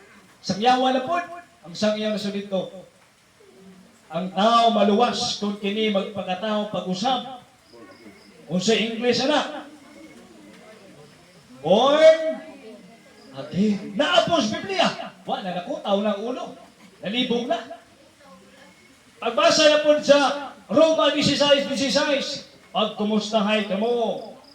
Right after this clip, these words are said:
pinagi sa kiniksuon nga halok, kini, kamo, mga iglesia ni Kristo." Nasa sa Biblia.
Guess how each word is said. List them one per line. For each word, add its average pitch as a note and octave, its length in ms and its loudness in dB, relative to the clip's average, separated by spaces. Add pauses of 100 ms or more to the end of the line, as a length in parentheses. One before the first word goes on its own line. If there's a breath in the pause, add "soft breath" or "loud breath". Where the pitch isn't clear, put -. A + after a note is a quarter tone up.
(480)
pinagi A3+ 320 -2
sa B3 240 -4
kiniksuon A#3+ 560 -6
nga A3+ 160 -4
halok, - 560 -4
kini, C#4 480 -6 (720)
kamo, G3 640 -2 (400)
mga G3 320 0 (480)
iglesia - 640 -4 (240)
ni - 80 -16
Kristo." - 320 -8 (240)
Nasa E4 480 2
sa C#4+ 400 -2 (880)
Biblia. C#4+ 640 -2